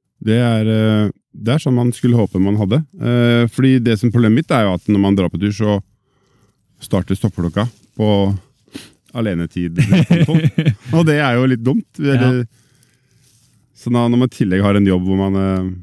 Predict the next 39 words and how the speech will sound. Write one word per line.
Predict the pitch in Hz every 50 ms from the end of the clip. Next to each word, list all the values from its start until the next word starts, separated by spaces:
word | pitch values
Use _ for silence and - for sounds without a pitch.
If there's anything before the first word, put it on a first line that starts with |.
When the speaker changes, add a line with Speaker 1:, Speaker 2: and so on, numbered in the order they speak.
| - _ _ _ _ _ _ _ _ _ _ _ _ _ _ _ _ _ _ _ _ _ _ _ -
Speaker 1:
også | 117 95 - - - 104 101 101
er | 98
på, | - - 110 110
litt | 107 107 - -
på | 110 -
tur, | 135 165 - - _ _ _ _ -
og | - 117 110 113
messer | 110 104 - - 110 107 107
og | 101
dritt, | 104 113 156 - -
så | - 151 143 135 131 131 127 113
går | 107 107 104
det | 95 85
på | - 101
den | 98 98 98
samme | 95 - 95 92 87 85 87 87 85 82 82 87 - _ -
Speaker 2:
Det | 135 123 120
går | 117 107
på | 117 117
samme | - 127 113 110
Speaker 1:
stoppklokka. | 110 131 120 113 - 120 143
Speaker 2:
klokka, | 156 - 139
ja. | 120 95
Speaker 1:
Mm. | 92 78 76 104 127 - _ _ _ _ _ _ _ _ _ _ _ _ _ _ _ _ _ _ -
Speaker 2:
Ja. | 120 120 131
Speaker 1:
Så | 139
det | 135 156 170 156
må | 143 139 135
jo | 135 135
være | 139 143 147 135
veldig | 117 123 120
gøy | 110 113 98 101
å | 107 104
da | 104 95
kunne | - - 113 113 104
dra | 101 82 82
på | - - 107
tur | - - 110 113 120 - _
med, | - - - 101 101 98 95 92 95 101 110 110 101